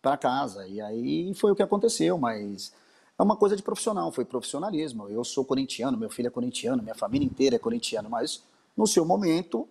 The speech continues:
eu optei pelo lado profissional e depois que eu assinei um contrato eu não posso voltar atrás. Claro que eu gostaria de voltar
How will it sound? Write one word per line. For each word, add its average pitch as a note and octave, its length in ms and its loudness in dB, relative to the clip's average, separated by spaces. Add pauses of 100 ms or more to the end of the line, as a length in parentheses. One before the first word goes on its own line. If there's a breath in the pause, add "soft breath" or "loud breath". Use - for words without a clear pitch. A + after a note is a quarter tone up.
eu A3 120 2
optei G3+ 260 0
pelo G#3 220 0
lado E3 180 2
profissional F#3+ 680 -2
e F3 60 0
depois B2+ 260 -2
que - 80 -4
eu C3 40 2
assinei B2+ 200 0
um C3 60 0
contrato C3 380 -2
eu C3 40 -2
não D3+ 60 -4
posso C3+ 240 -2
voltar E3 220 -2
atrás. - 440 -10
Claro C#3+ 300 2
que - 100 -4
eu C3+ 40 2
gostaria C3 520 -2
de A#2+ 120 -6
voltar A2+ 520 -4